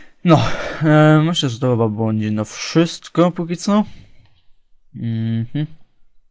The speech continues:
No, jeszcze raz wam dziękuję za, za osiągnięcie takiej liczby widzów. Troszeczkę nie spodziewałem się tego, no, że komuś się chce i będzie chciało słuchać takiego mnie. <laughs> No, ale cóż, skoro wam się podoba, to ja nie zaprzestanę tego robić,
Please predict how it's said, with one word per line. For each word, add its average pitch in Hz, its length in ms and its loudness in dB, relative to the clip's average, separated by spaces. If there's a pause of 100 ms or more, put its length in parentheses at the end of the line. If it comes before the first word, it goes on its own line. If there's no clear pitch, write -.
(580)
No, 349 100 0
jeszcze 190 240 2
raz 175 180 4
wam 147 160 4
dziękuję 147 440 6
za, 120 320 8
za 113 280 6
osiągnięcie 123 520 2
takiej 117 260 0
liczby 117 280 0
widzów. 123 560 -2
Troszeczkę 123 500 -2
nie 117 160 2
spodziewałem 190 500 4
się 208 120 -4
tego, 156 300 2
no, 131 160 0 (440)
że 117 220 0
komuś 135 240 2
się 131 140 0
chce 131 360 4
i 110 320 -2
będzie 117 280 -4
chciało 117 260 2
słuchać 110 380 2
takiego 120 340 -2
mnie. 127 460 4 (500)
<laughs> 170 640 -6 (840)
No, 359 100 -10
ale 320 200 -2
cóż, 196 320 2
skoro 170 320 4
wam 147 100 6
się 151 140 -2
podoba, 156 300 6
to 139 120 2
ja 151 140 6
nie 156 120 2
zaprzestanę 143 460 0
tego 127 200 4
robić, 143 420 2